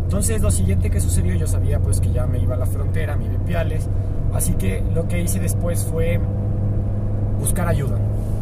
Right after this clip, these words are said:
¿Cómo busqué ayuda? En este caso fue, antes de salir de la casa, poner Google Maps o Waze y poner la ruta más rápida hacia la frontera.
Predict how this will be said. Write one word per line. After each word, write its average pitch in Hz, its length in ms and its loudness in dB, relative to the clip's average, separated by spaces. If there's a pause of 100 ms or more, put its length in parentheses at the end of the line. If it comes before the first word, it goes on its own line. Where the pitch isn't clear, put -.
(1000)
¿Cómo 214 200 2
busqué 208 260 0
ayuda? 190 460 0
En 170 120 0
este - 220 4
caso 208 420 0
fue, 185 340 0 (420)
antes 196 280 2
de 180 80 0
salir - 260 0
de 170 120 -2
la - 100 -2
casa, - 420 0
poner - 460 0 (360)
Google 185 300 0
Maps 180 420 0
o - 60 0
Waze - 560 2 (960)
y - 80 2
poner 165 380 2 (160)
la 151 100 2
ruta 156 260 2
más 165 300 2
rápida 147 560 4 (140)
hacia 123 340 0
la 123 140 2
frontera. 120 460 2